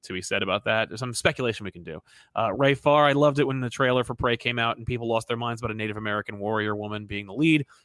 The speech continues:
People complained that a woman warrior wasn't accurate. It was a real thing." Um, it's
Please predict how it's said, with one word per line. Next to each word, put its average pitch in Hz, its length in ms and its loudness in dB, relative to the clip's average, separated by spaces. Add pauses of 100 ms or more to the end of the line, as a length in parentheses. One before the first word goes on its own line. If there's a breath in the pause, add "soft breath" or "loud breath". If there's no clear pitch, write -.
People 139 180 -2
complained 127 540 -2
that 123 80 2
a 120 40 0
woman 120 280 -2
warrior 113 260 2
wasn't 107 280 -4
accurate. 117 380 -2
It 107 80 -10
was 101 140 -10
a 98 60 -14
real 101 160 -6
thing." 190 320 0 (280 soft breath)
Um, 117 320 0 (140)
it's - 260 -4